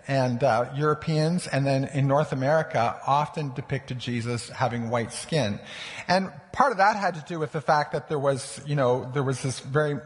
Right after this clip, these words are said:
strong racist feeling against people of color. And, uh, but the truth of the matter is, is Jesus was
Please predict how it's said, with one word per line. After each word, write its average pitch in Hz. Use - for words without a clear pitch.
strong 160
racist 160
feeling 135
against 127
people 127
of 123
color. 156
And, 123
uh, 120
but 160
the 170
truth 254
of 240
the 185
matter 151
is, 147
is 135
Jesus 151
was 120